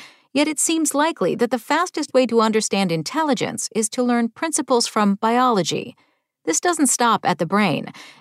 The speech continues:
Evolution's blind design has struck on brilliant solutions across the whole of nature. Our greatest minds are currently hard at work against the dim, almost intelligence of a virus,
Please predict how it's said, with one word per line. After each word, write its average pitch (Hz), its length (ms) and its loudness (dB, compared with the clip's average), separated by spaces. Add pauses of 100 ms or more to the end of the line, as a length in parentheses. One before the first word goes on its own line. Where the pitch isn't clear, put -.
Evolution's 185 580 2
blind 185 460 0
design 175 460 0
has 190 200 0
struck 277 300 -2
on 214 160 2
brilliant 247 480 0
solutions 214 580 -2
across 196 340 -2
the 175 120 -4
whole 262 280 0
of 190 120 0
nature. 254 480 -2 (520)
Our 320 200 2
greatest 262 480 0
minds 214 320 4
are 160 100 0
currently 175 460 0
hard 233 260 0
at 185 100 0
work 185 300 0
against 160 380 -4
the 170 80 -2
dim, 202 500 0
almost 214 460 2
intelligence 156 600 -2
of 165 160 -4
a 165 60 -2
virus, 214 600 0